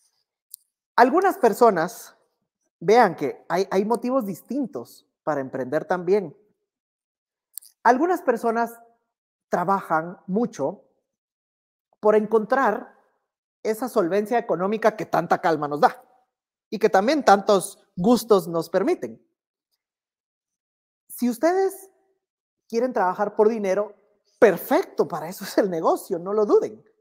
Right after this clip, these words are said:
No se sientan mal, porque hay gente, los que no son emprendedores, les encanta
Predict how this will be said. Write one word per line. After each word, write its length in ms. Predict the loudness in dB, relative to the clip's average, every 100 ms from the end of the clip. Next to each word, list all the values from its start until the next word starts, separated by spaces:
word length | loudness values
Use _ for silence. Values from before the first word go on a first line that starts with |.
| _ _ 0
No 140 | 0
se 140 | 0
sientan 440 | 2 2 4 2 4
mal, 140 | 0
porque 160 | 0 -2
hay 60 |
gente, 600 | -2 -4 -6 -8 _ _ _ -8
los 140 | -6
que 80 | -4
no 100 | -2
son 160 | 0 0
emprendedores, 520 | -2 0 2 0 -2 -18 -12
les 200 | -10 -10
encanta 420 | -12 -10 -6